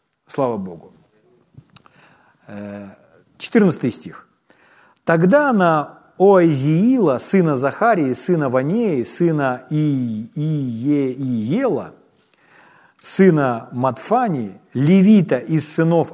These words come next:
Асафовых, сошёл Дух Господень среди собрания". То есть это левит – из сынов Асафовых. На него снисходит Дух Господень,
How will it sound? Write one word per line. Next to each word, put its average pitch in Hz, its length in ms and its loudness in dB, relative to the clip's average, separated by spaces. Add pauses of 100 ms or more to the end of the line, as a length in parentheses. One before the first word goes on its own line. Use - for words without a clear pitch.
Асафовых, 123 880 -4 (440)
сошёл 247 440 0
Дух 208 300 4
Господень 170 500 0
среди 139 220 -6
собрания". 110 580 -10
То 160 80 -6
есть 156 120 -6
это 247 160 2
левит – 156 540 0 (1200)
из 139 180 -2
сынов 190 380 0
Асафовых. 147 880 -8 (840)
На 151 80 -4
него 220 280 4
снисходит 185 640 0
Дух 170 220 2
Господень, 131 640 -6